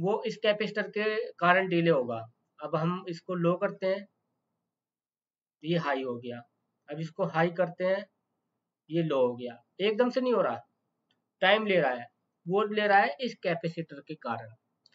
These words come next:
तो एक तो इसका यूज़ ये है कि अगर हमें थोड़ा सा डिले जनरेट करना है इनपुट आउटपुट में,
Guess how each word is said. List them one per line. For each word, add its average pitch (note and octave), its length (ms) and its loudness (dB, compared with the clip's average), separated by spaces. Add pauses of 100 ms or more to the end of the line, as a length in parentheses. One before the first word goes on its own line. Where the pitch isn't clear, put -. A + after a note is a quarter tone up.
(460)
तो B3 360 4
एक G#3 260 0
तो A#3+ 80 6
इसका A#3 200 0
यूज़ A3+ 300 -2
ये G3+ 220 2
है G#3 240 -4 (240)
कि G3+ 120 -6
अगर E3+ 360 4
हमें G3 300 -2
थोड़ा F#3+ 260 0
सा G3 140 0
डिले F3 460 2 (280)
जनरेट D#3+ 360 0
करना E3+ 280 0
है C#3+ 260 -6 (260)
इनपुट E3 360 -4
आउटपुट D3+ 440 -2
में, C3 180 -2